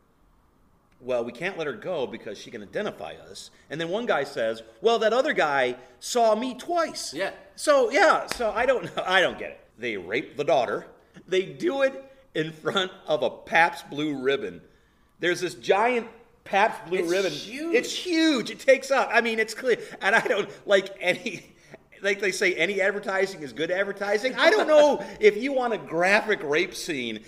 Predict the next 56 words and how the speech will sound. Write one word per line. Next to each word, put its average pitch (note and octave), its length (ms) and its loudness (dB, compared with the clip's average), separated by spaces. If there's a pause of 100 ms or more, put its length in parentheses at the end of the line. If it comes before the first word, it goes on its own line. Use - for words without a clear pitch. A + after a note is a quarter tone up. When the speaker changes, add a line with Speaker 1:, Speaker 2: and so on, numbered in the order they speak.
(140)
Speaker 1:
in F#3+ 160 0
front B3+ 340 -4
of F#3 120 -2
your D3+ 140 -2
product. A#3 680 -6
Speaker 2:
Yeah. G#3+ 280 -2 (200)
Like, F3 160 -6
imagine B3 320 -4
if G3+ 60 -14
that, G#3+ 180 -6
like, F3+ 160 -6
said E3 160 -10
Starbucks - 520 -10
or A2 60 -20
something. G#2 300 -14
Speaker 1:
Yeah. F#3+ 140 -4
Speaker 2:
I E3 40 0
don't C#3+ 140 0
think A3 200 -4
they'd G#3+ 200 -4
be G3 180 -12
too G#3 240 -16
happy G#3 440 -12
about F#3 120 -8
Speaker 1:
No. A#3+ 540 2 (220)
Speaker 2:
that. B3 120 2
Speaker 1:
And - 0 -
I, - 480 -4
they A#3 140 -2
obviously, G#3 720 0 (1300)
I G3 100 -4
don't, A3 200 2
they G#3+ 100 4
couldn't, A#3+ 340 -2 (320)
<laughs> G3+ 360 -8
maybe A3 220 0
Pabst F3+ 360 -2
Blue F3 140 -6
Ribbon D3 240 -2
was A#2 140 -8
like, A2 280 -4
"You F3+ 120 -12
know, E3 260 -2 (300)
if - 240 -16
we F3 100 -2
slip F3 260 -8
you D3 60 -4
in C#3+ 80 -2
a D3 60 0
couple D3 280 -2
extra D3 240 -2
bucks, F3+ 320 0
can B2+ 140 -12
you G#2+ 100 -6
put D#3+ 280 -2
our, D3+ 320 2